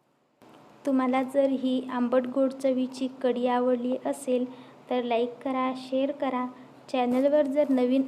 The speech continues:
असाल तर सबस्क्राईब करायला विसरू नका. पुन्हा भेटणार आहोत अशाच साध्या, सोप्या आणि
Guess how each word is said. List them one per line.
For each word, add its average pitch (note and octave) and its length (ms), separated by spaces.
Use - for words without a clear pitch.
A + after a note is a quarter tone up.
असाल C#4 360
तर B3+ 120
सबस्क्राईब B3+ 680
करायला B3 420
विसरू D4 340
नका. B3 320
पुन्हा D4 260
भेटणार D#4 440
आहोत C4+ 400
अशाच B3+ 380
साध्या, A#3+ 380
सोप्या B3+ 520
आणि B3 260